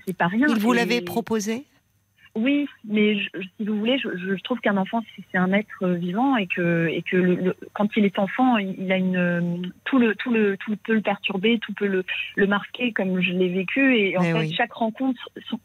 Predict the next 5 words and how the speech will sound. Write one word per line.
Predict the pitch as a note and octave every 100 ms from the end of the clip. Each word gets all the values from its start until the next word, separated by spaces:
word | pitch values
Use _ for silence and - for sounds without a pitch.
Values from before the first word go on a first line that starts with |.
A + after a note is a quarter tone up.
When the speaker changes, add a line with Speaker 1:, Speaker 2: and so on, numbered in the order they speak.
| - - -
Speaker 1:
sont | G#3 G3 F#3 F#3 F#3
exponentiellement, | G#3 - - G#3 G#3 - F#3+ G3 G#3+ G#3+
euh, | G3 G3 A3 - - - -
exagérées | A3+ G3+ G#3+ G#3+ A3+ B3
presque. | - G3+